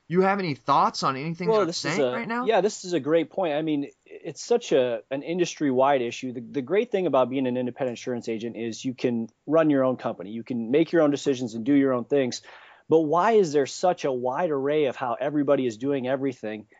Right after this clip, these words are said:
Speaker 2: Uh, like you said, a lot of these insurance companies are paying for this technology.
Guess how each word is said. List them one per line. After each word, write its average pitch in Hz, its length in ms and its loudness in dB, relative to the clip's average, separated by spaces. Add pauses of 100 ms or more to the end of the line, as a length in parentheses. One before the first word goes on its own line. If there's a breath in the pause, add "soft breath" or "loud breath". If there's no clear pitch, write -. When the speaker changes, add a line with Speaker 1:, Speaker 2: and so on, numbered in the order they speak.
(180 soft breath)
Speaker 2:
Uh, 123 180 2
like 147 240 -2
you 202 60 -2
said, 131 340 0
a 151 60 2
lot 156 180 4
of 196 40 4
these 160 100 -4
insurance 143 320 -6
companies 135 340 -4
are 117 80 -4
paying 160 380 -6
for 131 140 -4
this 120 140 -4
technology. 120 760 -2